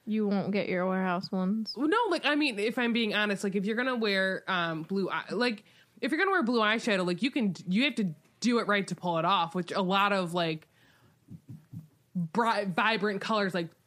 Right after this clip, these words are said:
Speaker 2: that, um, it would make my eyes pop. I have done it before, but that's not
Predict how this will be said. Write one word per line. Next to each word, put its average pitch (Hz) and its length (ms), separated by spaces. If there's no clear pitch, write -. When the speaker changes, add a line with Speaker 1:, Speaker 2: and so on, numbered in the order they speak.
Speaker 2:
that, 165 500
um, 175 500
it 208 80
would 226 160
make 208 200
my 160 280
eyes 160 120
pop. 143 300
I 160 80
have 170 180
done 156 200
it 151 80
before, 135 300
but 160 100
that's 156 180
not 156 240